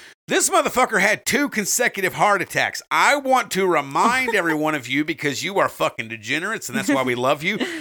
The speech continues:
Speaker 1: Some of you are high on your way to work. So let's not fucking split hairs.
Speaker 2: <laughs>
Speaker 1: Juan Corona was born in nineteen thirty-four.
Speaker 2: Mm-hmm.
Speaker 1: This shit is happening late nineteen seventy-one.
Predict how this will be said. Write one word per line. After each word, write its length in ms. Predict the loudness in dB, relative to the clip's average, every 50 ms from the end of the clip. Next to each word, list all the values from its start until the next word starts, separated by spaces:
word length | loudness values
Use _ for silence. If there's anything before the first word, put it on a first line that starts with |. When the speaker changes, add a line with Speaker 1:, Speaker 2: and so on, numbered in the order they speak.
| -12 -16 -20 _ _ _ _ _ _ -8 -6
Speaker 1:
Some 220 | -2 0 2 2
of 80 | 2 2
you 140 | 4 4
are 80 | 4 4
high 500 | 2 4 4 6 6 8 6 6 4 2 0 0
on 220 | 0 2 2 0
your 240 | 0 2 2 2 2
way 400 | 0 -2 0 0 0 2 0 -2 -4
to 100 | -2 -2
work. 460 | -2 0 2 4 2 2 2 0 -4 -4
So 160 | -2 0 2
let's 240 | 2 2 2 0 0
not 180 | 0 0 0
fucking 300 | 2 0 0 0 0 -6
split 340 | -8 -8 -8 -4 -4 -4 -2
hairs. 380 | 0 0 0 0 -2 -4 -10 -12 -16 -20 -20 -8
Speaker 2:
<laughs> 260 | -4 -4 -4 -2 2
Speaker 1:
Juan 280 | 6 6 6 6 6 2
Corona 480 | 2 0 2 4 4 4 6 6 4
was 200 | 4 2 2 2
born 260 | 2 2 2 4 4 2
in 180 | 0 -2 -2
nineteen 680 | 0 2 2 0 -2 -8 -10 -8 -8 -6 -6 -6 -8 -8
thirty-four. 880 | -10 _ 0 2 2 4 2 0 -2 -4 -2 -2 -2 -2 -2 -10 -16 -18
Speaker 2:
Mm-hmm. 420 | -18 -18 -18 -18 -18 -14 -12 -2 0
Speaker 1:
This 200 | 2 2 2 2
shit 240 | 2 2 2 0
is 200 | 0 0 -2 0
happening 520 | 2 2 2 2 0 0 -4 -4 -2 -4 -6
late 480 | -6 -2 0 0 0 0 -2 -8 -6
nineteen 560 | -2 0 0 0 -2 -6 -10 -8 -6 -6 -4 -2
seventy-one. 1120 | -2 0 0 2 2 2 0 0 -4 -4 -2 -2 -2 0 0 2 2 4 2 0 -2